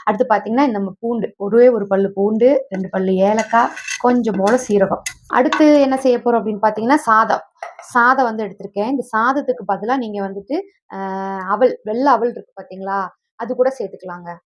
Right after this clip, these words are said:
வெள்ளை அவல் சேர்த்தா நல்லா சாஃப்டா சூப்பரா வரும், நல்லா ஒயிட் கலர்ல வரும். நிறைய பேர் சாப்பிட்டுருப்பீங்க அப்படின்னு நினைக்கிறேங்க. இதுல வந்துட்டு நீங்க கொ-, தேவையான அளவு உப்பு, ஜீனி சேர்த்துக்கணும். உப்பு.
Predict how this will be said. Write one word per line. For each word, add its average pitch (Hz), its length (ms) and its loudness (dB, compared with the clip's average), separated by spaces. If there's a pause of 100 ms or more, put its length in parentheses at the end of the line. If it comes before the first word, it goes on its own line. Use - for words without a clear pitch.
(160)
வெள்ளை 240 280 -4
அவல் 247 240 -2
சேர்த்தா 208 300 -4 (140)
நல்லா 220 360 -4
சாஃப்டா 214 520 -8
சூப்பரா 214 460 -12
வரும், 196 200 -8
நல்லா 185 320 -10
ஒயிட் 202 240 -10
கலர்ல 208 360 -8
வரும். 185 320 -10 (480)
நிறைய 233 220 -8
பேர் 381 180 -10
சாப்பிட்டுருப்பீங்க 269 580 -6
அப்படின்னு 208 300 -8
நினைக்கிறேங்க. 190 460 -10 (360)
இதுல 247 200 0
வந்துட்டு 254 260 -4
நீங்க 240 200 -4
கொ-, 220 200 -2
தேவையான 254 440 0
அளவு 226 200 -4
உப்பு, 202 320 -6 (340)
ஜீனி 240 420 -6
சேர்த்துக்கணும். 196 500 -6 (2500)
உப்பு. - 340 -6